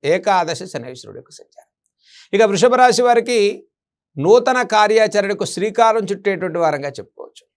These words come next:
నూతన ఉద్యోగ ప్రయత్నాలు లాభిస్తాయి. ఉద్యోగపరమైనటువంటి మార్పులు చేర్పులు చేసుకునేటువంటి వారంగా చెప్పుకోవచ్చు. స్థాన మార్పులు, ఉద్యోగ మార్పులు, నూతన కార్యాచరణ ప్రారంభం చేసుకోవడానికి అనుకూలమైనటువంటి వారంగా చెప్పుకోవచ్చు.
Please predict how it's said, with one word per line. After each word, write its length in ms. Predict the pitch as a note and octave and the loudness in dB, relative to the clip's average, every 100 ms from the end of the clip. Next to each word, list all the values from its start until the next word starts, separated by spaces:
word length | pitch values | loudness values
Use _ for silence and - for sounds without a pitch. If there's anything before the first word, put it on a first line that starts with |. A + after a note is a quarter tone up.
| _ _ _ _ _ D3 | _ _ _ _ _ 0
నూతన 320 | G3+ A3 A#3 G#3 | 2 2 0 0
ఉద్యోగ 260 | F3 A3 G#3+ G3+ | 2 2 2 0
ప్రయత్నాలు 460 | F#3+ G3 G3 F#3+ F#3+ F3 | -2 -2 -4 -4 -2 0
లాభిస్తాయి. 580 | F3+ E3 F#3 G3+ G3 - - D#3 | 0 -2 -2 -2 -2 -4 -10 -6
ఉద్యోగపరమైనటువంటి 960 | D3 G3+ G3 F#3 F3+ F3+ F3 E3 D#3 D3 D3 | -2 0 0 -2 -4 -4 -10 -8 -8 -8 -6
మార్పులు 420 | F3 F3+ - F#3+ F#3 | -6 -6 -8 -8 -6
చేర్పులు 320 | F3 - E3 | -8 -8 -6
చేసుకునేటువంటి 540 | D#3+ D#3 D#3+ D3+ D3+ C#3+ | -6 -6 -8 -8 -6 -4
వారంగా 260 | D3 C#3+ C3+ | -4 -4 -6
చెప్పుకోవచ్చు. 500 | C#3 A#2+ D3+ C3+ - - _ _ _ - | -8 -10 -10 -10 -14 -20 _ _ _ -14
స్థాన 340 | - E3 F3 F3+ | -2 2 2 0
మార్పులు, 380 | F3 D#3 E3+ E3+ F#3 _ D3 | -2 -4 -6 -6 -8 _ -12
ఉద్యోగ 300 | C3+ E3 D#3 D3 | -4 -2 -2 -2
మార్పులు, 320 | C#3 B2+ C#3+ D3 _ _ _ _ _ _ _ C#3+ | -4 -6 -10 -12 _ _ _ _ _ _ _ -4
నూతన 400 | E3 A#3 A#3+ G#3+ - _ - | 0 0 0 -4 -8 _ -4
కార్యాచరణ 640 | D#3 E3+ F3+ F#3 F#3 E3 D#3+ - | 0 0 0 0 -2 -6 -8 -8
ప్రారంభం 420 | C#3+ D3 F#3+ G3+ F#3+ | -4 -2 -2 -4 -6
చేసుకోవడానికి 600 | F#3 - F3 D3+ D3 D#3+ C#3 - D3 | -8 -6 -4 -4 -4 -6 -10 -8 -8
అనుకూలమైనటువంటి 760 | F3 F#3+ G#3+ G3 F3+ D#3+ D3 C#3+ | -6 -4 -4 -4 -8 -10 -8 -8
వారంగా 260 | C3+ C3+ D3+ | -8 -10 -16
చెప్పుకోవచ్చు. 440 | - _ - _ | -20 _ -20 _